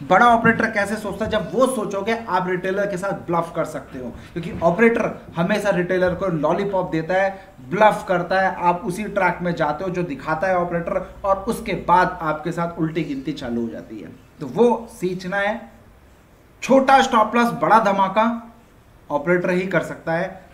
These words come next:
तो guys, you can join and enjoy our ten days class। अगर हमारा वीडियो समझ में आ रहा है, like करिए, subscribe करिए, share करिए। और हाँ, last में जाते जाते मैंने आपको आज live,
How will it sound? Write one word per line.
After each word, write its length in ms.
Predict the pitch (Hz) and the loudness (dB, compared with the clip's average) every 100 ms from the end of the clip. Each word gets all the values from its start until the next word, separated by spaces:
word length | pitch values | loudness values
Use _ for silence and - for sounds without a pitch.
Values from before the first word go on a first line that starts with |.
| - | -12
तो 140 | 131 | -2
guys, 480 | 147 185 190 - 139 | 0 0 -4 -12 -12
you 100 | 135 | -6
can 100 | 151 143 151 | -6 -4 -2
join 180 | 175 190 190 - - | -2 -4 -10 -16 -8
and 280 | 135 139 151 | -4 -4 -4
enjoy 320 | 143 160 160 | -2 0 0
our 200 | 160 156 | -2 -4
ten 120 | 139 | -2
days 220 | 156 156 160 | 0 -2 -2
class। 240 | 170 185 180 - - _ _ _ _ _ _ _ _ _ _ _ _ _ _ - | -4 -4 -6 -16 -20 _ _ _ _ _ _ _ _ _ _ _ _ _ _ -4
अगर 220 | 175 214 | 2 2
हमारा 300 | 202 180 170 | 2 0 0
वीडियो 200 | 160 170 | 0 -2
समझ 280 | - 151 156 | -2 -6 -4
में 100 | 160 | -4
आ 40 | |
रहा 80 | 160 | -4
है, 180 | 160 117 | -4 -4
like 280 | 123 175 175 | -2 0 0
करिए, 240 | 165 170 | -2 -4
subscribe 560 | 165 123 113 147 156 160 | -8 -12 -12 -6 -6 -4
करिए, 200 | 165 165 | -8 -8
share 340 | - 135 151 | -10 -6 -4
करिए। 400 | 175 156 160 170 170 - - _ _ | -2 -4 -6 -6 -8 -14 -20 _ _
और 120 | 147 135 | -8 -6
हाँ, 520 | 131 131 110 107 - _ _ _ _ - - | -4 -4 -4 -10 -18 _ _ _ _ -20 -8
last 300 | 135 143 - | -6 -6 -6
में 80 | 131 | -8
जाते 300 | 120 117 127 | -6 -8 -6
जाते 320 | 120 113 107 85 _ _ _ _ _ _ - | -8 -10 -12 -16 _ _ _ _ _ _ -4
मैंने 240 | 131 139 | -2 0
आपको 340 | 139 131 - 127 | -2 -4 -6 -10
आज 340 | 123 127 127 120 | -8 -8 -8 -8
live, 480 | 117 131 123 - | -4 -2 -2 -4